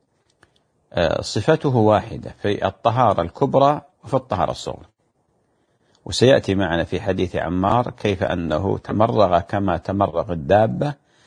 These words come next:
حينما أجنب، قاس على مسألة ال-، الوضوء. ولذلك النبي عليه الصلاة والسلام في حديث عمران بن حسين قال لخلاد بن رافع، قال له:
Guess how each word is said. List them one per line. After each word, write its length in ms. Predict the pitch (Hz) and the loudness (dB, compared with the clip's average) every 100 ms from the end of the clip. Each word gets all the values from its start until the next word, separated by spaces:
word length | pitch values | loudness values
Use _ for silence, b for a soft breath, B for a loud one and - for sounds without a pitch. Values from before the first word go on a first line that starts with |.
| _ _ | _ _
حينما 500 | 107 104 104 101 110 | -4 0 0 2 2
أجنب، 300 | 101 71 - - - _ _ _ | 2 -2 -6 -12 -20 _ _ _
قاس 280 | - 120 113 | -2 0 2
على 300 | 85 87 95 | 2 2 2
مسألة 420 | 101 110 98 113 104 | 0 -2 -2 -2 -2
ال-، 240 | 95 85 82 | -4 -2 0
الوضوء. 560 | 73 - 90 80 - - _ b b b b - | 0 0 0 0 -4 -12 _ b b b b -8
ولذلك 480 | 92 101 147 160 135 | 0 4 4 4 0
النبي 380 | 113 107 123 | 0 0 0
عليه 220 | 104 90 92 | 0 0 -2
الصلاة 380 | - - - - | -4 -4 -4 -4
والسلام 360 | 92 - 90 82 | -10 -8 -8 -6
في 160 | 85 | -8
حديث 340 | - 95 131 113 | -6 -2 0 0
عمران 480 | 95 104 98 92 | -2 0 0 2
بن 160 | 85 80 | 0 -2
حسين 600 | 78 87 - 76 73 104 - _ _ b b b _ | -4 -6 -4 -4 -4 -8 -12 _ _ b b b _
قال 200 | 113 139 | 4 4
لخلاد 680 | 135 107 - 104 98 95 85 - - _ | 4 0 -4 -4 -2 -2 -4 -8 -18 _
بن 240 | 87 87 87 | -8 -2 0
رافع، 480 | 92 87 69 80 - - _ _ _ _ _ _ _ | 4 2 0 -6 -6 -10 _ _ _ _ _ _ _
قال 320 | 113 120 107 101 | 2 4 4 2
له: 320 | 98 127 | 2 0